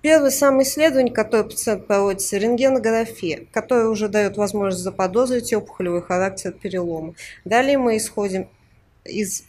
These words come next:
<clears throat> такой тактики. А, параллельно, вместе с выполнением спектра обследований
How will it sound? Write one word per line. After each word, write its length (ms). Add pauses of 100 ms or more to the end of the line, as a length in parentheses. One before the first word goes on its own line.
<clears throat> 840
такой 240
тактики. 600 (800)
А, 340 (800)
параллельно, 720
вместе 380
с 80
выполнением 760
спектра 460
обследований 880